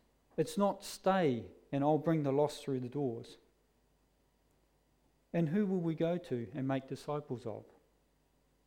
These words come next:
All the nations. Now, if we remember back to our studies of Revelation, uh, we'll remember that the people of God will be from every nation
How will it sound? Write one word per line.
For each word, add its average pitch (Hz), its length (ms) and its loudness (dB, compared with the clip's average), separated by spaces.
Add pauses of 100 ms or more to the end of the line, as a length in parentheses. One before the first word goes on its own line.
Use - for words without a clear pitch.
(140)
All 175 260 2
the 143 120 0
nations. 117 540 -6 (680)
Now, 175 160 6
if 180 120 -2
we 185 80 6
remember 175 420 4
back 175 260 4
to 160 140 2
our 143 80 2
studies 139 400 0
of 135 140 -4
Revelation, 139 720 2 (1000)
uh, 135 160 4
we'll 147 140 2
remember 147 460 4
that 139 180 -2
the 135 80 -6
people 170 400 -2
of 139 140 -4
God 147 320 2
will 131 140 -2
be 127 120 -2
from 123 260 -4
every 120 280 -4
nation 151 560 0